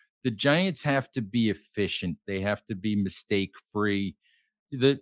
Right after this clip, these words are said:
the path for the Giants is always narrow.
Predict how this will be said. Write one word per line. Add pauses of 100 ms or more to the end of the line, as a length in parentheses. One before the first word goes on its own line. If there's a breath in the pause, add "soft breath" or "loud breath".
(120)
the
path
for
the
Giants
is
always
narrow.